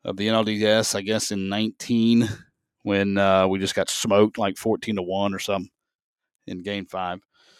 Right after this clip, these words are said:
Uh, anyway, regardless, Braves are in, five in a row, N L East champs. Buy your T-shirts and look forward to a stress-free weekend of playoff baseball,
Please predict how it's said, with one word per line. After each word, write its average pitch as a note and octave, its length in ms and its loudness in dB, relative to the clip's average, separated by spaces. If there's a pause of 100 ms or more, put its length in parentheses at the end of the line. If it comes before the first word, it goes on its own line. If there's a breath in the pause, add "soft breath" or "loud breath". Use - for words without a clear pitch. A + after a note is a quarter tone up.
(240 soft breath)
Uh, F2 320 -6
anyway, A#2 380 -2 (680)
regardless, A#2+ 600 0
Braves C#3 340 2
are D3+ 100 4
in, D#3 520 4
five D#3+ 380 2
in C3+ 60 -2
a B2+ 80 -2
row, C#3 440 6 (560)
N D3+ 100 -2
L C3+ 160 0
East B2 220 -2
champs. C3 640 -2 (340)
Buy C3 140 -2
your B2+ 120 -2
T-shirts A#2+ 800 -4 (760 soft breath)
and F#2+ 720 -2
look C3 220 -2
forward B2 440 4
to B2 300 0
a G#2+ 360 -4 (460)
stress-free D#3+ 600 2
weekend D3+ 460 2
of C3 200 4
playoff D#3 380 4
baseball, C#3+ 720 2